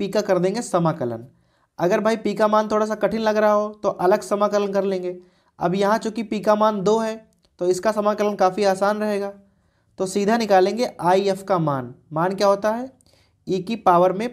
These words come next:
P का समाकलन। अब P का समाकलन क्या हो जाएगा, दो का हो जाएगा दो एक्स,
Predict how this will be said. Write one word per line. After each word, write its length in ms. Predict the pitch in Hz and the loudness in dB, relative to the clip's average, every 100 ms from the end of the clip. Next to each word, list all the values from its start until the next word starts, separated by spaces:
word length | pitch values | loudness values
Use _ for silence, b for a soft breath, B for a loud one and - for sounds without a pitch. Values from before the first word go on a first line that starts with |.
| - | -4
P 120 | 190 | -4
का 140 | 190 214 | -2 -2
समाकलन। 640 | 180 160 139 127 113 123 _ _ _ _ _ _ _ _ _ _ _ _ _ | 0 -2 -2 -6 -6 -14 _ _ _ _ _ _ _ _ _ _ _ _ _
अब 180 | 170 170 | -2 2
P 120 | 185 | 2
का 100 | 220 | 2
समाकलन 360 | 214 214 220 220 | 0 0 0 0
क्या 140 | 240 | 2
हो 80 | 220 | 2
जाएगा, 300 | 160 135 120 - - | 2 2 -4 -14 -6
दो 180 | 139 190 | 2 2
का 100 | 180 | 4
हो 120 | 143 | 2
जाएगा 260 | 135 135 139 | 0 0 0
दो 180 | 180 | 0
एक्स, 420 | 226 226 - - | 0 -2 -8 -18